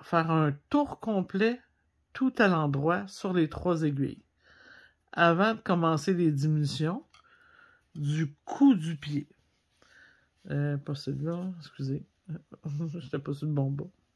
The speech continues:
Ici, on va avoir des diminutions, hein. On va faire des belles petites diminutions. Et pour faire ces petites diminutions-là, ben, ça va être suivi d'avoir fait le tour qu'on va faire tout à l'endroit.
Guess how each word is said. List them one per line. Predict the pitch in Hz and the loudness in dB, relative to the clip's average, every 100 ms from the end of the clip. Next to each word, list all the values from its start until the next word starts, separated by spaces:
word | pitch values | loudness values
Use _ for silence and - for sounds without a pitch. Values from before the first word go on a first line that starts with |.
| _ - - - - - _ _ _ - - | _ -20 -20 -20 -20 -20 _ _ _ -20 -4
Ici, | 170 139 - 247 | -2 -2 -2 0
on | 240 | 2
va | 160 151 | 6 6
avoir | 147 160 | 8 6
des | 156 147 | 6 4
diminutions, | 143 151 143 156 208 240 | 4 2 0 -2 -6 -8
hein. | - | -4
On | 151 | -2
va | 143 | 2
faire | 139 170 165 | 2 2 2
des | 151 | 2
belles | 143 180 | 0 -2
petites | 180 - | -6 -10
diminutions. | 151 151 147 143 - 160 269 _ _ _ _ _ _ _ - | -4 -2 0 -2 -2 -6 -6 _ _ _ _ _ _ _ -4
Et | 185 233 | 0 0
pour | 240 - 156 | -2 -8 0
faire | 208 196 | 4 4
ces | 196 170 | 2 -6
petites | - 151 | -6 -4
diminutions-là, | 165 160 151 170 147 147 196 | 0 0 0 -2 0 0 -2
ben, | 202 151 147 - - - - - _ _ | -2 -4 -4 -12 -20 -20 -20 -20 _ _
ça | - 160 | 2 4
va | 151 156 - _ | 6 4 0 _
être | 156 156 147 | 2 2 0
suivi | - 170 165 147 180 | -4 0 2 2 2
d'avoir | 190 165 143 147 139 | 4 4 6 4 4
fait | 135 - | -2 -2
le | - 156 147 | 2 2 4
tour | 170 165 - | 0 -2 -4
qu'on | 165 151 | -2 2
va | 139 | 2
faire | 151 151 | 0 -4
tout | 147 - | -4 -2
à | 139 | 0
l'endroit. | 135 139 131 - | 0 -4 -8 -10